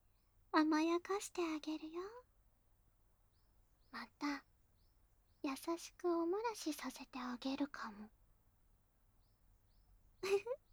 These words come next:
夜までにどうしたいか、教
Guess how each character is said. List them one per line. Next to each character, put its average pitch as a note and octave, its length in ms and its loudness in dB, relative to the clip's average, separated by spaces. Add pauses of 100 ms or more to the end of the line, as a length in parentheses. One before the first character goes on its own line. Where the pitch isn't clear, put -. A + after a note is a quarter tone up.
(840)
夜 F#4+ 140 10 (140)
ま G#4 100 8
で D#4 140 6
に A3 160 0
ど C4+ 160 6
う C#4+ 60 6
し - 100 0
た B3 120 -2
い A3 100 -4
か、 A3+ 420 -4 (240)
教 C#4 60 2